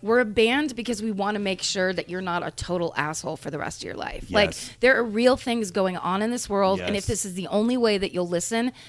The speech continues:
Speaker 1: then fine, we'll play these fucking songs for you.
Speaker 2: I love this. I love that you fucking get it, dude. God, if you just would have been there.
Speaker 1: <laughs>
Speaker 2: This is a traditional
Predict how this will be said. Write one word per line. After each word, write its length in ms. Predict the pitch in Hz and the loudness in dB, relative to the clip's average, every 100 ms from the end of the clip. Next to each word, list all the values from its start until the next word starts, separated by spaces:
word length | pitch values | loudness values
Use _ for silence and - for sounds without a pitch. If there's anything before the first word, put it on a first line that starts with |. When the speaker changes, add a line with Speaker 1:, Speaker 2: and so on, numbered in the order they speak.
| - | -4
Speaker 1:
then 140 | 196 | -4
fine, 460 | 185 196 185 185 180 | -2 -2 -2 -2 -2
we'll 100 | 202 | -4
play 280 | - 214 196 | -2 -2 0
these 180 | 185 | -2
fucking 300 | - 240 180 | -4 -4 -4
songs 340 | 170 160 147 151 | -6 -4 -4 -6
for 100 | 147 | -6
you. 320 | 143 - - 101 | -6 -6 -10 -8
Speaker 2:
I 60 | |
love 300 | 107 98 92 | -8 -6 -6
this. 260 | 90 87 - | -8 -10 -6
I 80 | 139 | -4
love 400 | 143 170 202 196 | 0 4 6 4
that 120 | 175 | 0
you 120 | 147 | -2
fucking 440 | 135 135 120 117 95 | -2 -2 -2 -4 -6
get 200 | 98 90 | -4 -6
it, 100 | 85 | -8
dude. 380 | 90 87 87 | -8 -8 -6
God, 260 | 240 208 139 | -4 -2 -2
if 80 | 113 | -4
you 80 | 117 | -6
just 200 | 123 - | -6 -4
would 100 | 135 | 0
have 120 | 143 113 | 0 0
been 220 | 113 107 | 0 2
there. 280 | - 381 - | 2 0 -2
Speaker 1:
<laughs> 60 | 359 403 - 494 - _ | -2 -2 -4 -6 -8 _
Speaker 2:
This 140 | 196 226 | 0 2
is 100 | 240 | 2
a 100 | 240 | 0
traditional 640 | - 226 226 247 233 240 | 0 -2 0 2 2 0